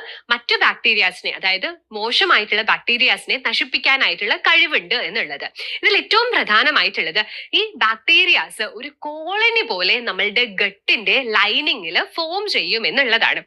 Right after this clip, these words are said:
കോളനി എന്ന് പറയുമ്പോൾ നമുക്കറിയാം ഒരു group of ആൾക്കാര് എല്ലാവരും ഒരു സ്ഥലത്ത് ഉള്ളതാണ്, അല്ലെ? അതേപോലെ തന്നെയാണ് ഒരു group of നല്ല ബാക്ടീരിയാസ് നമ്മളുടെ intestinal wall-ിന്റെ അവിടെ വന്നിട്ട് സ്റ്റിക്ക് ചെയ്യും. അപ്പൊ ഇതുകൊണ്ട്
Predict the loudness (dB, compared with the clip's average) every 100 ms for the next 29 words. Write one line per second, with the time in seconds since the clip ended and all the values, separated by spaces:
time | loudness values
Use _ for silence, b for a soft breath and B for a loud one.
0 | -4 2 4 4 2 0 -2 -2 -6 -6
1 | -4 0 -2 -4 B -6 -4 -4 -4 -4
2 | 0 2 2 4 4 4 -2 -2 0 0
3 | -4 -4 0 0 -2 -6 -8 -6 -4 0
4 | 0 0 0 -2 -6 _ 0 2 4 2
5 | 2 0 0 -4 B B 0 2 2 0
6 | -2 -2 0 0 0 2 2 0 -6 -8
7 | -8 -4 -4 0 2 2 2 0 2 4
8 | 4 2 -2 0 2 2 0 0 -2 -2
9 | B B 0 0 2 0 -2 -4 -4 0
10 | 0 2 0 -2 -4 0 0 2 0 0
11 | 0 -2 -4 -6 -2 -2 0 -2 -2 -6
12 | -4 -2 0 0 0 0 0